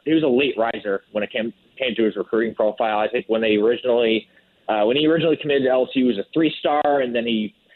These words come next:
really kind of bumped up to, like, a mid to even high four-star prospect, just given how incredible his senior year was in Texas. Um, and, yeah, like, he put up historic numbers in that last season, and he looked great in the spring. Um,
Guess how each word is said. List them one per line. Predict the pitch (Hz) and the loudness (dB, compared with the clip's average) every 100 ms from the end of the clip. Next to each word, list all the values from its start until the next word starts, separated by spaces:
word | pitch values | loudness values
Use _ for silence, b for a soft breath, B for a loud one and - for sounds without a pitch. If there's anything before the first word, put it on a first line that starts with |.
| b | b
really | 185 165 180 | 0 0 -2
kind | 147 | -6
of | 123 | -2
bumped | 143 - | -4 -2
up | 135 - | -4 -2
to, | 127 | -2
like, | 113 | 0
a | 104 | 0
mid | 104 117 127 139 131 | -2 -4 0 0 0
to | 113 117 | -2 0
even | 139 117 | 0 0
high | - 123 120 107 | -4 -4 -4 -4
four-star | 123 123 - 110 104 | -2 -2 0 0 0
prospect, | - 101 95 110 95 - _ b b 147 | 0 -2 -2 -2 -4 -6 _ b b -8
just | 147 - | -4 -2
given | 120 117 | 0 -2
how | 113 113 107 104 98 - 120 | -4 -4 0 2 0 -2 -8
incredible | 107 - 131 117 113 101 | -4 -2 0 2 0 0
his | 117 104 - | -4 -4 -2
senior | 127 117 113 | 0 2 2
year | 120 107 | 2 2
was | 107 104 95 - 107 | 2 0 -4 -10 -14
in | |
Texas. | - 117 - 101 - - _ b b b 104 104 104 | -8 -10 -4 -4 -4 -16 _ b b b -6 -4 -2
Um, | 101 95 85 | -2 -4 -6
and, | 113 117 113 113 107 - _ _ | -2 0 0 -2 -6 -10 _ _
yeah, | 143 127 110 | -2 0 0
like, | 113 113 | 0 0
he | 110 | 0
put | 123 | -2
up | 113 | -2
historic | 101 - 135 135 120 | -4 0 0 0 -2
numbers | 120 117 113 110 | -2 0 -2 -2
in | |
that | 110 90 | -2 0
last | 107 110 - | 0 -2 -2
season, | 107 107 110 | -2 0 0
and | 104 101 | 2 2
he | 110 | 2
looked | 131 127 95 | 2 -2 -8
great | 107 127 | -4 -2
in | 107 | -2
the | 104 - | -2 -4
spring. | 120 113 104 104 B B B | -2 0 0 -2 B B B
Um, | 104 107 107 104 | -4 -2 0 -2